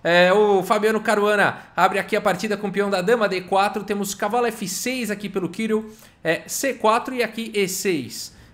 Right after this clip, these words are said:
É, cavalo C três e o Kirill vai pra defesa Ninzo Índia com o lance bispo B quatro. E o Caruana resolve ir pra essa variante que moche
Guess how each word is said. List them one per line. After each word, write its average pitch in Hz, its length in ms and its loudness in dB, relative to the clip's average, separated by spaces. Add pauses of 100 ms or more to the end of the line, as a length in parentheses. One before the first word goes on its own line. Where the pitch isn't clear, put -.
É, 131 160 -2
cavalo 226 400 0
C 220 220 -2
três 240 560 -2
e 269 180 0
o 262 80 -2
Kirill 226 380 -2
vai 196 240 2
pra 196 320 -2 (240)
defesa 208 760 0 (140)
Ninzo 254 540 0
Índia 233 540 0
com 214 340 2
o 233 140 0
lance 202 580 -2 (160)
bispo 226 480 -4
B 202 160 4
quatro. 123 680 -2 (220)
E 262 120 -2
o 302 80 -2
Caruana 247 420 2
resolve 220 500 0
ir 220 120 -4
pra 214 160 -4
essa 196 460 4
variante 196 640 0
que 202 200 -8
moche 190 640 2